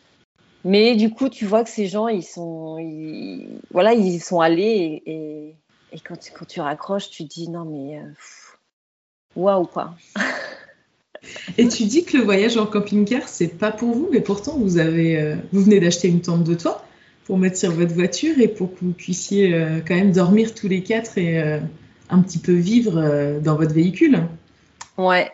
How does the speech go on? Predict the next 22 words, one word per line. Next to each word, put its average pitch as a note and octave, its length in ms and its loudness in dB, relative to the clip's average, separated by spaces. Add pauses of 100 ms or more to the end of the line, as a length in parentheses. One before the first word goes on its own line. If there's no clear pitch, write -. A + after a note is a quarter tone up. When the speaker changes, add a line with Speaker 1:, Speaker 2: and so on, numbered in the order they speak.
Speaker 1:
bah, G3+ 240 4
en G#3+ 80 6
fait, A#3+ 360 0
euh, F3 320 6
nous, G3+ 160 4
ce A3 100 -4
qu'on F#3 240 -2
aime G3+ 100 0
dans F#3+ 100 -2
la D3+ 140 -2
tente F#3+ 260 -6
de F3 120 -6
toit, G3+ 360 -4
comme G3+ 220 -8
on E3 120 -6
a D#3+ 60 -6
une D#3+ 160 -6
voiture F3 360 -6
quatre-quatre, G3 500 -8 (140)
c'est - 240 -12
vraiment, E3+ 580 -8
euh, D3 200 -10